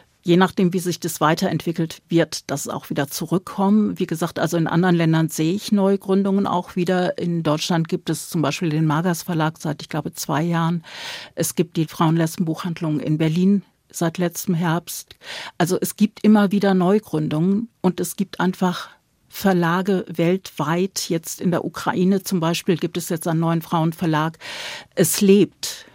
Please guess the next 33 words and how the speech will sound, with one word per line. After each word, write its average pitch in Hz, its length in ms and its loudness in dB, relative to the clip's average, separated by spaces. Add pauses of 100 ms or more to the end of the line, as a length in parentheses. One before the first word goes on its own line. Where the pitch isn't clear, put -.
(260)
Es - 200 -2
lebt 214 260 6
nicht 214 240 2
mehr 196 140 4
so, 190 200 2
wie 202 60 0
es 190 140 -2
in 196 80 2
den 180 120 2
achtziger 214 440 0
Jahren 208 260 4
gelebt 208 400 0
hat. - 360 -4
Der 180 180 2
Austausch 202 680 -2
fehlt 214 400 0
ein 220 160 2
bisschen, 220 320 2
weil 196 140 2
die 185 100 0
internationalen 175 680 -2
feministischen 185 580 -4
Buchmessen 226 540 2
fehlen, 226 460 0 (680)
über 180 160 0
die 180 120 2
ich 175 120 -2
ja 170 80 2
auch 170 100 0
sehr 190 200 0
ausführlich 185 420 0
geschrieben 202 520 0
habe. 214 420 0